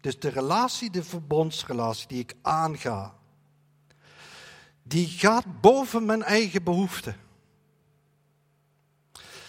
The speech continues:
Het is zo dat ik ben gericht op het welzijn van de ander. Mijn geluk ligt in het geluk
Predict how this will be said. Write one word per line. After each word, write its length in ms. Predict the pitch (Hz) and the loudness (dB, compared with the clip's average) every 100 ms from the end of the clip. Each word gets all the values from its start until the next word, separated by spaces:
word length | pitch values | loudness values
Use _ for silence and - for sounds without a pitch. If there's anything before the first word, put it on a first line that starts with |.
| - - | -20 -4
Het 180 | 143 | 0
is 160 | 208 214 | 2 4
zo 200 | 226 262 | 4 4
dat 300 | 190 180 185 | 2 -2 -2
ik 140 | 165 | -2
ben 200 | 165 202 | 2 0
gericht 800 | 196 156 175 254 254 - - - - _ _ _ _ _ 180 | 0 -2 0 0 0 -6 -10 -12 -14 _ _ _ _ _ 0
op 120 | 151 | 2
het 220 | 143 123 | -2 2
welzijn 680 | 156 226 262 190 202 220 190 | 6 6 4 -2 -2 -2 -2
van 180 | 190 | -4
de 80 | 175 | -4
ander. 580 | 151 143 110 92 - - - _ _ _ _ _ - - - _ | -6 -6 -6 -10 -14 -20 -20 _ _ _ _ _ -20 -20 -20 _
Mijn 500 | 110 135 240 277 254 | 0 4 4 2 0
geluk 640 | - 180 262 269 - - - _ _ _ _ _ - | 0 2 2 0 -6 -18 -20 _ _ _ _ _ -10
ligt 360 | - 151 226 - | 2 4 4 2
in 140 | 196 | 0
het 160 | 190 - | 0 -2
geluk 540 | - 147 214 254 - | -4 2 4 2 -2